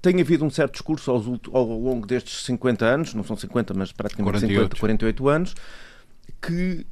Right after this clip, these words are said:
Speaker 1: eh, tem sido evitado e tem-se destruindo Abril, eh, que é, eh, a intolerância. Eh, quando se,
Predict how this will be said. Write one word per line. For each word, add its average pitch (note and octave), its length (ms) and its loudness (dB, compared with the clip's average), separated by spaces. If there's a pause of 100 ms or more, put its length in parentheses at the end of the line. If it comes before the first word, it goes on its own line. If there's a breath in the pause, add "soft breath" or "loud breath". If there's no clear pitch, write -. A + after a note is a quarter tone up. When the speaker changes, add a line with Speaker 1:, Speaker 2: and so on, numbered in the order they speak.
Speaker 1:
eh, F3 400 -2 (960)
tem G#3 160 4
sido F3+ 200 0
evitado C#3 540 2 (400)
e E3 240 0 (920)
tem-se F3 360 0
destruindo D3+ 800 -2 (100)
Abril, G#2 440 2 (760 loud breath)
eh, G#2 760 0 (300)
que C#3 300 -2
é, C3+ 480 4
eh, A2+ 400 -8 (360)
a D3+ 80 2
intolerância. A#2 960 0
Eh, G2+ 300 -6 (160)
quando G3 280 2
se, D3+ 460 -2